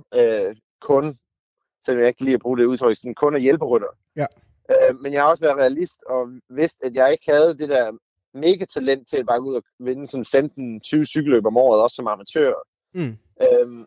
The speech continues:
Speaker 1: så det nyttede ikke noget, at jeg tænkte, "Okay, fedt, nu er jeg blevet professionel, nu skal jeg bare ud og være sådan, vinde Tour de France, vinde Paris-Roubaix", fordi det, det, det skal man sige som cykelrytter.
Speaker 2: Ja.
Speaker 1: Jeg har altid vidst, at hvis jeg skal klare mig, hvis jeg skal stige i hierarkiet og stige i grader, så skal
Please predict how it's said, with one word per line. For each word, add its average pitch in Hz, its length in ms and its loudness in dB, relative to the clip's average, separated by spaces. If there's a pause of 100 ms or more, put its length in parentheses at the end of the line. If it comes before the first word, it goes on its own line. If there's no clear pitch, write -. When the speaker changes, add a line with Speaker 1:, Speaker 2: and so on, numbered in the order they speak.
Speaker 1:
så 127 220 -12 (120)
det 131 80 -8
nyttede 143 300 4
ikke 165 140 -2
noget, 151 200 4
at 143 60 0
jeg 131 120 -4
tænkte, 139 180 -6
"Okay, 139 320 -2
fedt, 147 180 -2
nu 143 60 -6
er 151 40 2
jeg 147 80 -2
blevet 135 140 -14
professionel, 135 380 -4
nu 120 60 -8
skal 120 120 -8
jeg 113 80 -2
bare 113 180 0
ud 117 40 -4
og 113 60 -10
være 104 280 -4
sådan, 107 260 -18 (360)
vinde 123 140 -2
Tour 123 140 -4
de 98 60 -10
France, 107 400 -2
vinde 110 200 -4
Paris-Roubaix", 104 540 0
fordi 98 260 -6 (500)
det, 110 440 2
det, 113 140 -8 (100)
det 117 100 -6
skal 113 200 2
man 120 260 -2
sige 117 400 -2 (140)
som - 160 -10
cykelrytter. 104 460 0 (220)
Speaker 2:
Ja. 156 40 -6 (460)
Speaker 1:
Jeg - 60 4
har - 20 4
altid 135 200 0
vidst, 147 300 2
at 131 80 0
hvis 120 180 -4
jeg 123 100 -2
skal 123 140 -10
klare 143 300 2
mig, 143 140 0
hvis 110 180 -10
jeg 120 80 -8
skal 120 400 -12
stige 156 380 -4
i 135 40 -2
hierarkiet 131 540 0
og 95 60 -4
stige 151 300 -6
i 131 40 -6
grader, 120 460 2 (380)
så - 120 -8
skal 151 180 2